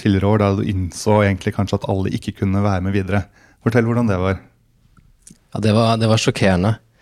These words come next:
Speaker 2: Altså, i, i, eh, Unlock så, så har vi, som du sier, uttalt at vi, vi vokser fort, og vi,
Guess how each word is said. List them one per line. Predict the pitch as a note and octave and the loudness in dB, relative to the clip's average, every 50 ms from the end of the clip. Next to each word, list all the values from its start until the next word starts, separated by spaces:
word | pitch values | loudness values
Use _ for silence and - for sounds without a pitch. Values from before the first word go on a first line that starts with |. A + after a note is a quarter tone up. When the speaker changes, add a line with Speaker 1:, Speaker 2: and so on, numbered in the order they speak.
| _ - - - _ _ _ _ _ | _ -20 -20 -20 _ _ _ _ _
Speaker 2:
Altså, | - - A2 B2+ C3 | -4 0 2 2 4
i, | B2 B2 A#2+ A#2 C3 | 4 4 2 2 2
i, | B2 B2 B2+ A#2+ A#2 A#2 | 2 4 4 4 4 4
eh, | A2 G#2+ A2 G#2+ A2+ G#2+ A#2+ | 4 4 2 2 0 0 2
Unlock | A2 G2 G2+ A2+ B2+ - | 2 2 2 2 2 0
så, | - - B2 A#2 A2+ A2 A2+ A#2 G2 - - - - - - | 2 4 4 6 6 6 4 2 0 -4 -8 -12 -10 -6 -2
så | - B2 | 2 4
har | G#2+ G#2 | 4 4
vi, | A2+ - | 4 4
som | C#3 C3+ | 4 4
du | B2+ | 4
sier, | - A#2+ A2 A2+ G#2 | 4 4 4 4 2
uttalt | G#2 F#2+ - - A#2+ A2+ A2+ A#2 | 2 0 2 2 2 2 2 0
at | G#2 - - | 0 0 0
vi, | G#2+ G#2 G2+ G#2 | 0 0 2 2
vi | A2 A2+ G#2+ | 2 4 2
vokser | G2+ - - - A2 | 2 2 0 0 2
fort, | - F3+ F3 - - - | 2 2 2 0 -2 -2
og | - A2+ A2+ | 2 2 2
vi, | A2 | 2